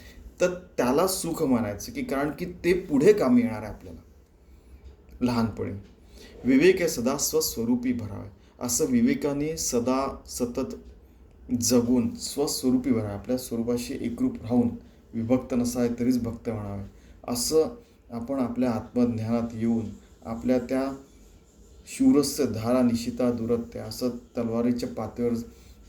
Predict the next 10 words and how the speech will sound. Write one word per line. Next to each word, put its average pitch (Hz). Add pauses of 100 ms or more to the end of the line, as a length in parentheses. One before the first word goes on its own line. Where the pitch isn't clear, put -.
चालतोय 117
असं 113
आपण 123 (380)
व्यवस्थित 127
भगवंताशी 120 (120)
एकरूप 123 (100)
होऊन 117 (800)
जीवन 117
जगायचं 101
आहे. -